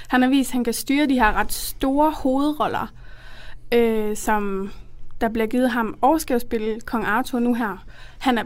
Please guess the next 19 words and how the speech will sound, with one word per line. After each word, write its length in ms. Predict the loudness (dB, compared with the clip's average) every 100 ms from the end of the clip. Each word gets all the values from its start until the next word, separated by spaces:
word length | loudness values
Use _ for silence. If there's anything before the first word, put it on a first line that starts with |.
| -2
brite, 300 | 2 4 4 0 -4 -6 -12 -14 -10
så 320 | 2 6 8
han 180 | 6 4
har 100 | 4
allerede 460 | 4 4 4 4 2
den 160 | 2 0
der 60 | -2
accent 480 | -4 -2 0 0
på 80 | 0
plads. 340 | 2 2 2 0
Han 160 | -2
skal 140 | -2 -4
ikke 180 | -6 -12 -16 -16 -12
fake 360 | 0 2 4 2
noget 160 | 2
som 120 | 2
helst. 340 | 0 0 -6 -10 -8 -6 -6 -6 -8 -10 -6
Han, 440 | 0 6 6 8 6
øh, 360 | 6 2 -2